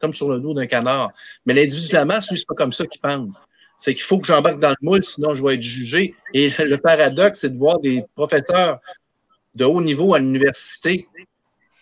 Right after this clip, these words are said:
être pire que des enfants de l'école, là. Je veux dire, c'est, c'est, on pose des étiquettes alors qu'on est censé enseigner,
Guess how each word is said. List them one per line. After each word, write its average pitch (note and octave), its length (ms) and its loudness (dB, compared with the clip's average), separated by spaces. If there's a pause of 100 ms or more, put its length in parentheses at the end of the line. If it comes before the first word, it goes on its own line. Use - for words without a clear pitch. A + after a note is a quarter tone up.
être C#3+ 320 2
pire G3 220 4
que D#3+ 80 2
des C#3 260 0
enfants C#3 260 0
de C#3 140 -4
l'école, D#3+ 360 0
là. A#2 140 -4
Je G#2+ 100 -10
veux A2+ 60 -4
dire, C3 160 -6
c'est, B2 220 -6
c'est, A#2 280 -6
on A#2 160 -2
pose D#3+ 280 -4
des A#2+ 160 -6
étiquettes F3+ 380 -6
alors C3+ 220 2
qu'on B2+ 140 -6
est C3 60 -4
censé C#3 640 -6 (200)
enseigner, C#3 720 -4